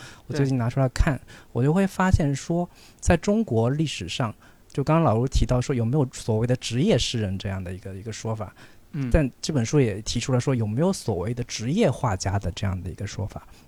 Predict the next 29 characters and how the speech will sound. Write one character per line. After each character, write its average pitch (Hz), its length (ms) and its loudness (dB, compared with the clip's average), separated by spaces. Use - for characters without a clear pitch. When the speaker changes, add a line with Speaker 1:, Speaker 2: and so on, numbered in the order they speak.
Speaker 1:
因 190 120 4
为 208 140 8
Speaker 2:
嗯。 123 160 -2
Speaker 1:
绝 123 260 2
大 156 240 6
多 143 240 2
数 123 360 -4
包 147 220 4
括 123 200 0
这， 131 200 -2
这 175 100 0
种 120 180 2
艺 180 220 2
术， 101 400 -6
嗯， 104 300 -10
诗 - 340 -4
歌 135 180 2
也 110 220 -2
好， - 180 -8
绘 139 220 -2
画 120 240 -2
也 95 160 -10
好， - 240 -12
被 147 200 8
文 110 200 8
人 120 400 4
往 151 300 8
往 120 200 2
是 120 380 2